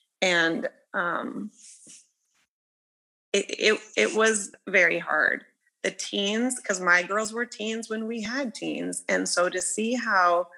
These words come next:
the state had control over them,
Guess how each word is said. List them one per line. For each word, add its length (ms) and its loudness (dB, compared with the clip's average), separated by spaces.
the 80 -2
state 480 0
had 280 0
control 520 0
over 280 2
them, 560 -2